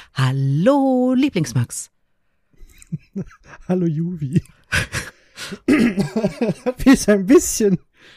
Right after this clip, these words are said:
Speaker 2: off-, Entschuldigung, hat mich ein bisschen off guard erwischt. <laughs>
Speaker 1: Okay, also ich, ich sehe schon, dass beim letzten Mal war keine Glanzleistung von mir.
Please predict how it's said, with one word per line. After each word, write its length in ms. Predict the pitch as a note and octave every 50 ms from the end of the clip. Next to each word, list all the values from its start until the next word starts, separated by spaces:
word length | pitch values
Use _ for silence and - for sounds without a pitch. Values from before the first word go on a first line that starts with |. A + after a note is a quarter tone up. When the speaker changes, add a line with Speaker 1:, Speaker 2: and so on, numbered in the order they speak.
| _ _ _
Speaker 2:
off-, 220 | - - G3+ - - -
Entschuldigung, 440 | D3 C3 - - C3 C3 B2+ A#2 -
hat 120 | - -
mich 140 | - F3 -
ein 80 | E3+ C#3+
bisschen 220 | D#3 F#3+ - - -
off 200 | - D3+ - _
guard 180 | - A2+ A#2
erwischt. 400 | A#2 A#2 A2+ B2 A#2 - - _ _ _ - - - - - - - - _
<laughs> 240 | - C#3+ - - G3+ G3 - - _ _ _ _ _ _ _ _
Speaker 1:
Okay, 220 | - - E3+ D#3 _ _ _ _ _
also 140 | - F3 F3+
ich, 200 | F3+ F3 - -
ich 160 | F3 - -
sehe 160 | - F3 F3
schon, 300 | D#3 - - E3 D3+ D3+
dass 240 | D3 D3 C#3+ - - _ _ _
beim 180 | _ E3 E3 D#3
letzten 360 | D#3 D3+ - - - - D3
Mal 260 | C#3+ C3+ C3+ C3+ A#2+
war 400 | B2+ B2+ B2 A#2+ B2 C3+ C3+ A#2+ _ _ _ _ _ _ _ _ _
keine 260 | - - E3+ E3+ E3+
Glanzleistung 760 | - D3+ C#3+ C3 C3 - - - A#2+ A2+ - _ C#3+ C3 -
von 160 | - - B2+
mir. 220 | B2 A#2+ A#2 A#2